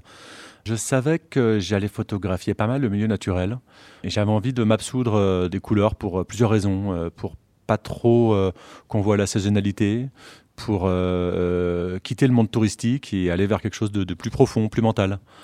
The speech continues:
Euh, le noir et blanc a cette faculté, euh, si tu veux, de mentaliser la perception qu'on a du monde, je trouve. Euh, donc là, c'était p-, pour moi le bon support. Euh, ensuite, euh, c'était moins cher.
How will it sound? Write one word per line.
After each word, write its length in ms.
Euh, 60
le 60
noir 200
et 60
blanc 200
a 300
cette 160
faculté, 500
euh, 360
si 200
tu 160
veux, 180
de 1000
mentaliser 640
la 100
perception 480
qu'on 160
a 80
du 100
monde, 240
je 120
trouve. 240
Euh, 340
donc 220
là, 140
c'était 400
p-, 200
pour 140
moi 120
le 60
bon 120
support. 400
Euh, 300
ensuite, 420
euh, 100
c'était 420
moins 140
cher. 340